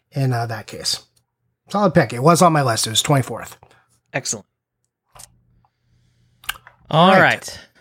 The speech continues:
Speaker 1: Stefan, what do you got? You got a
Speaker 3: Me.
Speaker 1: solid, you got a fi-, a hot, hot pick coming in?
Speaker 3: Mm, maybe. Um, I mean, I am,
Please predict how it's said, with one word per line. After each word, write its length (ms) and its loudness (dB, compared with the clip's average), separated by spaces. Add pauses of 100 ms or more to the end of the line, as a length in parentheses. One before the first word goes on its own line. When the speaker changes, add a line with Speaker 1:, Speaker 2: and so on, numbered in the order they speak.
(640)
Speaker 1:
Stefan, 400 -4
what 80 -2
do 60 -8
you 60 -10
got? 200 -6
You 40 -6
got 140 2
a 120 -2
Speaker 3:
Me. 60 -4
Speaker 1:
solid, 500 0
you 280 -16
got 140 2
a 80 -6
fi-, 180 0 (440)
a 40 -4
hot, 340 2 (380)
hot 300 0
pick 160 0
coming 280 2
in? 200 -4 (240)
Speaker 3:
Mm, 600 -12
maybe. 600 -6 (220)
Um, 680 -4
I 120 -8
mean, 240 -2 (640)
I 180 4
am, 880 0